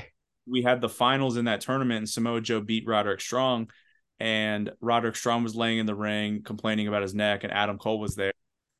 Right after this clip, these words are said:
Speaker 2: with the Kingdom, y-, just kinda, like, being like, "Oh, man, are you okay?" Like, and then Adam Cole went back up the ramp, and Samoa Joe choked Adam Cole out.
Speaker 1: Yeah.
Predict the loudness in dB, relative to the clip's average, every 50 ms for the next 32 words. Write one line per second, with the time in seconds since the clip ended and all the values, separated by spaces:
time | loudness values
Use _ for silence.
0 | _ _ -2 2 4 4 4 2 -2 -12 -16 -12 -8 -8 -6 -4 -2 -2 -2 0
1 | 0 -2 -2 -2 -4 -6 -10 -12 _ _ _ -14 -14 -14 -14 -14 -16 -16 -14 -10
2 | -8 -6 -6 -4 -4 -4 -4 -6 -8 -14 _ _ -12 -10 -10 -8 -8 -10 -8 -8
3 | -6 -4 -2 -2 -2 -2 -4 -4 -6 -6 -6 -4 -4 -6 -6 -8 -8 -8 -6 -6
4 | -6 -6 -6 -8 -8 -10 -12 _ -10 -8 -8 -10 -12 _ _ _ _ _ _ _
5 | _ _ -20 _ _ _ _ _ -4 0 2 4 4 6 6 6 4 4 4 4
6 | 4 4 4 6 6 4 4 4 2 -2 0 2 2 2 2 2 2 0 0 0
7 | 0 2 4 4 4 4 4 6 6 6 6 4 2 0 0 2 2 2 0 0
8 | -8 -20 -6 0 2 4 4 4 4 4 4 4 4 4 2 -2 -6 -10 -14 _
9 | _ _ _ _ _ _ _ _ _ _ _ _ _ -4 0 2 2 2 0